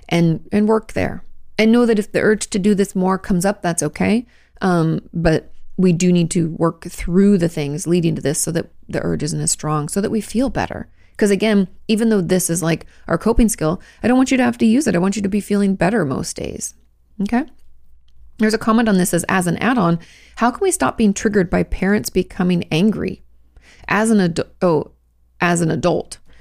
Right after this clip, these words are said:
I always make, it always makes me feel like a child, and often it also makes me cry. The same goes for rejection." The, the tricky thing,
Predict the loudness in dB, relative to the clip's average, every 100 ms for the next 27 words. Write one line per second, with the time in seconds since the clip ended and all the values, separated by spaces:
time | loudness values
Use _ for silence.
0 | -20 -20 -4 -2 0 2 2 4 4 2
1 | 0 -2 -2 -4 -14 -20 -8 0 2 4
2 | 2 0 0 0 -2 -4 -4 0 2 0
3 | -2 -4 -4 -2 -2 -4 -4 -2 -2 -2
4 | -4 -4 -6 -10 -8 -8 -6 -4 -2 0
5 | 0 -2 -4 -4 -4 -4 -6 -10 -12 -14
6 | _ _ -20 -20 -20 -20 -20 -20 _ _
7 | -6 -4 -2 -4 -2 0 2 2 2 2
8 | -2